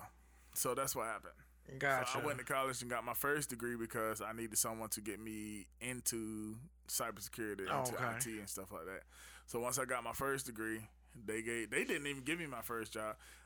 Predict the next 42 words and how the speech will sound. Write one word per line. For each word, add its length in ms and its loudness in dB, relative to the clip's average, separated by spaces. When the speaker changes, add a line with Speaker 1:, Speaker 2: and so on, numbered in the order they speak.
Speaker 1:
I 120 4
had 180 4
moved 200 0
to 120 0
Atlanta 260 0
by 200 -4
then 260 -8
and 120 4
started 300 6
having 180 2
Speaker 2:
Wow. 100 0
Speaker 1:
all 60 -4
these 200 -4
me-, 140 -4
business 460 0
meetings, 400 -2
and 160 2
then 120 0
I 40 0
Speaker 2:
Mm-hmm. 120 -2
Speaker 1:
went 220 -8
to 180 2
a 420 2
certification 800 2
school 400 -6
so 240 -2
that 180 -2
they 160 2
can 180 -4
introduce 440 -8
me 80 -12
to, 180 -4
to 140 -2
some 160 -2
people. 280 -4
And 80 -2
I 120 -2
ended 160 -2
up 60 2
start 280 2
working 320 -2
for 460 0